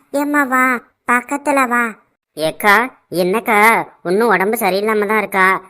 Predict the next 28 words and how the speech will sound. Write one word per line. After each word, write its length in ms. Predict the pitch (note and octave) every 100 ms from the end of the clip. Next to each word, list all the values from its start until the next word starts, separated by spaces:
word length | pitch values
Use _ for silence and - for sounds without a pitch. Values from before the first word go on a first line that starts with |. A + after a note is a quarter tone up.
| _
சரியாவலையா? 680 | - F3 G3 A#3+ G#3 F#3 F3 F3+ D#3 - _ _ E3+
ஆமாக்கா, 500 | E3+ F3 G3+ G#3 G3 G3 - -
ஜுரம் 380 | E3 E3+ F3 F#3+
வேற 120 | F3+ G#3
ரொம்ப 300 | G3+ E3 E3+ A3
அடிக்குது. 540 | E3+ E3 - F#3+ F#3 F3+ - _ E3+
நல்லா 320 | E3+ E3+ G#3+
ரெஸ்ட் 340 | G3 E3+ G#3+
எடுங்கக்கா. 480 | G3+ G#3 G3 G3 F#3+ F#3+ - _ _ _
ஆமா 380 | F#3 F#3+ G#3+ A#3
வள்ளி, 300 | G#3+ G3+ G3+ G3 - -
ரொம்ப 280 | G3 G3+ A3+
முடியல. 520 | A3+ G3+ G#3 A3+ A3 G3+ - _ _ G3
என்ன 240 | G3+ G#3
பண்ண, 260 | A#3+ A#3+ A3+ G#3+ E3 _ _
பத்து 240 | F#3 - G#3
பன்னெண்டு 340 | G#3+ G3+ F#3+
நாளா 260 | F#3+ F#3+ A3
வேற 180 | G#3 G#3+ A3+
வீடியோ 340 | F#3+ G3+ A3 A3
போடல. 340 | G3+ G3 F#3+ G3+ - - _
எல்லாரும் 480 | G3+ G3+ G3 G3 G#3+
ஏன் 200 | G3 G3+
வீடியோ 220 | G#3 G3+ G3+
போடல, 320 | G3 F3 F#3+
வீடியோ 280 | G3 F#3+ G3+
போடலன்னு 360 | F#3 F3 F#3 G#3+
கேட்காங்க. 440 | F#3 F#3 G3 F#3+